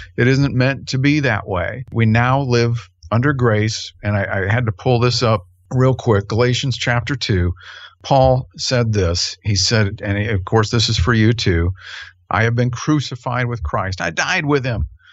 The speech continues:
It is no longer I who live, but he lives in me." Christ lives in me. "The life which I now live in the flesh, I live by faith," not by the law,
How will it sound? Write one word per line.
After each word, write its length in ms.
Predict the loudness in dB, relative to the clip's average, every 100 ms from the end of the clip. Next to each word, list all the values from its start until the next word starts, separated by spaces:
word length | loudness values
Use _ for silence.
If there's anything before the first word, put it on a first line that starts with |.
| -16 -2
It 80 | 0
is 160 | 2
no 200 | 2 2
longer 360 | 4 4 4 2
I 260 | 2 0 0
who 180 | 0
live, 440 | 2 2 2 0 0
but 160 | -2
he 460 | -2 -4 -2 0 0
lives 420 | 0 2 2 0
in 260 | 0 2 4
me." 180 | 4 2
Christ 420 | 0 0 2 0
lives 260 | 0 2 2
in 140 | 2
me. 120 | 2
"The 120 | 2
life 460 | 4 4 2 0 0
which 220 | 0 2
I 100 | 0
now 220 | 2 2
live 180 | 2 2
in 80 | 0
the 100 | -2
flesh, 360 | 0 0 0 -2
I 80 |
live 440 | -2 2 2 2 0
by 400 | 2 2 2 0 -4 -20 _ -20
faith," 400 | -2 0 0 -2
not 180 | -6 -4
by 140 | -6
the 100 | -4
law, 400 | -2 0 0 0